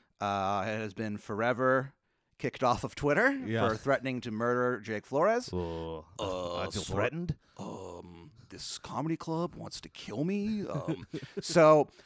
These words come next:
Speaker 1: uh, I started a new one for the Velveeta Room, at A T X Velve, V E L V.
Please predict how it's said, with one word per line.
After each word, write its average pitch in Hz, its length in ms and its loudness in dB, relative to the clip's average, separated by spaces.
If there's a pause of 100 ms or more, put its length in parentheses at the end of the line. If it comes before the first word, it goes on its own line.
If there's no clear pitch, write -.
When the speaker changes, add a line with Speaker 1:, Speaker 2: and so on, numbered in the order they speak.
(240)
Speaker 1:
uh, 143 360 10
I 156 140 8
started 208 320 8
a 165 40 10
new 151 240 6
one 113 320 2
for 107 220 -4
the 107 120 -4
Velveeta 110 460 -2
Room, 87 280 -12 (120)
at 202 400 0 (360)
A 185 220 0
T 214 300 0
X 190 320 2
Velve, 107 840 2 (140)
V 135 320 -4
E 143 200 2
L 131 280 6
V. 110 380 -4